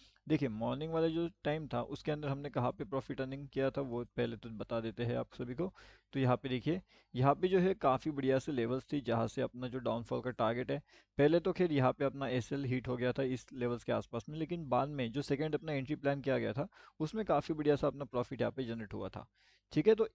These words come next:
एक अगर एसएल जाता है, कोई दिक्कत नहीं, लेकिन सेकंड टाइम अपना प्रॉफिट पूरा जनरेट हुआ, तो मतलब स्टार्टिंग में जो लॉस हुआ था, वो पूरा का पूरा हमने कन्वर्ट कर लिया।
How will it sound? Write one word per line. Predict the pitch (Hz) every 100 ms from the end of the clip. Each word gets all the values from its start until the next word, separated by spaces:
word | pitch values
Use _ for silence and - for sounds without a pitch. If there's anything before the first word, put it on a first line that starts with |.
| 156
एक | 175 185
अगर | 165 165 160
एसएल | 143 160
जाता | 135 135
है, |
कोई | 147 143
दिक्कत | 127 - 135
नहीं, | 147
लेकिन | 139 151
सेकंड | - 123 143 147
टाइम | 151
अपना | 139 139
प्रॉफिट | 127 123 120 139
पूरा | 135 127
जनरेट | 110 120 139
हुआ, | 143 143
तो | 143 135
मतलब | 127 123
स्टार्टिंग | - - 123 120 123
में | 117
जो | 117
लॉस | 110 135 -
हुआ | 147
था, | 135 143 - - - -
वो | 117 -
पूरा | 180 180
का | 170
पूरा | - 151
हमने | 143 139
कन्वर्ट | 135 120 120 -
कर | 120
लिया। | 117 156